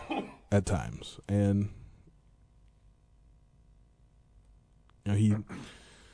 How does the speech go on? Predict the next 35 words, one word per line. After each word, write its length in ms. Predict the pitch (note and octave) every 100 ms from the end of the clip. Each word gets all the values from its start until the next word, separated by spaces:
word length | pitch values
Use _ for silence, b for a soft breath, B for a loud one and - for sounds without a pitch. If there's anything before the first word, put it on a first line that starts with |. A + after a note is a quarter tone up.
| B B B B - - - - -
know, 100 | F3
this 340 | D3 F3 - -
Illinois 240 | C#3+ D3+ C#3+
team 200 | D#3 C3+
could 220 | D3+ D3
wind 260 | C3+ C#3
up 140 | C3+ B2
being 260 | A2+ C#3+
a 80 | C#3
lot 160 | C3+ C3
like 180 | C3+ C3
the, 120 | B2
the 180 | A2+ A#2
Texas, 500 | C3 B2+ A#2+ - - -
Texas 340 | - A#2 - A2
Tech 220 | A2+ A2+
teams 240 | A#2+ A#2
he 80 | G#2
played 240 | G2 A2
on, 300 | B2 B2 C#3 C3
where 180 | G2+
it's 80 | F#2+
just 240 | G2 F#2+ - - b b b b b - - -
a 40 |
lot 200 | D2+ F#2+
of 80 | G#2
talent 400 | - G#2+ G#2+ -
that's 240 | F#2+ F2+
all 200 | D2+ G2
sort 240 | G2 G2+ F#2+
of, 240 | F#2+ F#2+
you 80 | F#2
know, 80 | F2+
everyone 300 | G2 F#2+ F#2+
just, 140 | F#2+